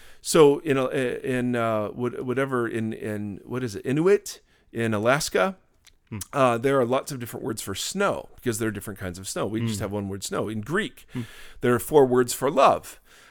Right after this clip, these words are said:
Speaker 1: Um, here, I use the same word love to describe my love of football, my love of wife,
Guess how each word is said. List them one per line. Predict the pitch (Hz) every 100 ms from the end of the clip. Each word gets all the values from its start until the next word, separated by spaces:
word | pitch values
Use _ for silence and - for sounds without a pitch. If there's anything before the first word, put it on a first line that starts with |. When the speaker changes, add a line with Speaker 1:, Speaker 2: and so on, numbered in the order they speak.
| -
Speaker 1:
Um, | 156 123 120 117
here, | 117 185 190 135 156 -
I | 123
use | 135 135
the | 123
same | 120 139 139
word | 131 110
love | 113 139 -
to | 123
describe | 110 - 135 123 127
my | 120
love | 110 113 107
of | 98
football, | - 156 143 131
my | 110
love | 113 107
of | 101
wife, | 107 131 135 - -